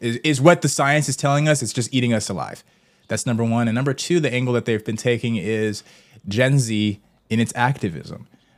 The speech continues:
the methods in which that our generation chooses to go and make our voices heard and fight for what we view is,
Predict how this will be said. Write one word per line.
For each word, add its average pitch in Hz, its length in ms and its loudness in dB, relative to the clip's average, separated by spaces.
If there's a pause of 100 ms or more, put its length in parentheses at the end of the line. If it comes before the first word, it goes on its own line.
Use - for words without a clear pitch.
the 101 80 -4
methods 120 380 2
in 110 120 2
which 104 200 -2
that 95 240 -2 (460)
our 117 160 4
generation 110 640 0
chooses 107 640 0
to 95 100 -6
go 101 500 -2 (280)
and 95 560 -4
make 107 220 -4
our 107 100 0
voices 98 420 -4
heard 104 420 -4 (340)
and 92 120 -10
fight - 340 0
for 107 200 -4
what 104 200 -4
we 117 160 0
view 104 380 -2
is, 90 600 -10